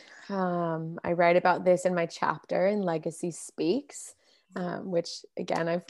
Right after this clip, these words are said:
co-authored with Annette as well. And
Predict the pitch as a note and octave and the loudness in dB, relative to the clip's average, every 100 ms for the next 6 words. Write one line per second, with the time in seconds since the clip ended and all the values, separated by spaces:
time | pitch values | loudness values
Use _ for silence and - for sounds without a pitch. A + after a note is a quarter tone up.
0 | - - F#3 F3 E3+ E3 F3 F3 E3+ E3+ | -12 0 4 4 4 4 4 6 4 0
1 | F3+ F3+ F3 - F3+ F#3+ F3 E3+ E3+ F3+ | 0 -2 0 0 -2 -2 0 0 0 -2
2 | F#3+ - F3 F3 F3 E3+ E3+ E3+ | -4 -6 -6 -4 -2 -4 -6 -8